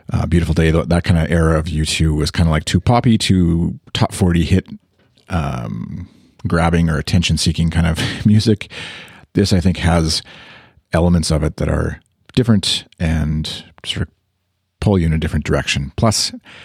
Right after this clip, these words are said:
uh, Adam Clayton, the bass player, is phenomenal throughout in various ways, not just, like,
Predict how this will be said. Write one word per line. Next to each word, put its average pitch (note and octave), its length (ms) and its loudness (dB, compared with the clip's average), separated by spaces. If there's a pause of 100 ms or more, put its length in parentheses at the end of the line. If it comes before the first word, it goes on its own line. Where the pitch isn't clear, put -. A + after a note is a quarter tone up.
(240)
uh, D2+ 440 0
Adam F#2 220 2
Clayton, C#2+ 240 0
the D2 60 -2
bass E2 180 0
player, C#2+ 320 -4
is - 260 -4 (180)
phenomenal D#2 580 0
throughout - 520 -2
in D#2+ 140 0
various F#2 300 2
ways, D2 140 0
not G#2 140 4
just, - 160 0
like, - 300 -6